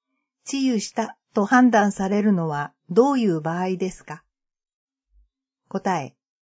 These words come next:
発熱や咳などの呼吸器症状が消失し、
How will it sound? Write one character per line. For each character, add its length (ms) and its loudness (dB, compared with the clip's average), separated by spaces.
発 380 -4
熱 300 2
や 160 2
咳 300 0
な 140 4
ど 140 -4
の 340 -4
呼 140 -2
吸 300 -8
器 180 -4
症 260 2
状 220 0
が 240 -6
消 300 0
失 300 -6
し、 320 -8